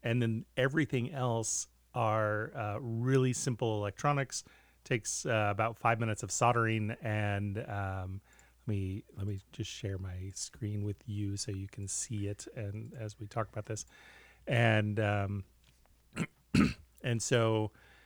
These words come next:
the, um, the pendant, it's, it's made from, you know, a little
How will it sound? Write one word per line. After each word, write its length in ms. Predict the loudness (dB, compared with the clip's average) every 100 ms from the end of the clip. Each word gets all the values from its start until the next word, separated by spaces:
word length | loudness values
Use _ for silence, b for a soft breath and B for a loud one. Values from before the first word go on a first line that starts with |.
| b b _
the, 680 | 0 2 4 4 2 0 -4 -4
um, 460 | -4 -2 -2 -6 -10 _ -8
the 140 | -4 -4
pendant, 800 | -4 -2 2 2 2 -2 -6 -10 _ _ _ _
it's, 240 | -2 -2 -4
it's 180 | -2 0
made 240 | 2 2 2
from, 380 | 4 4 2 -2
you 120 | -4
know, 120 | -2
a 20 |
little 380 | 0 0 0 -2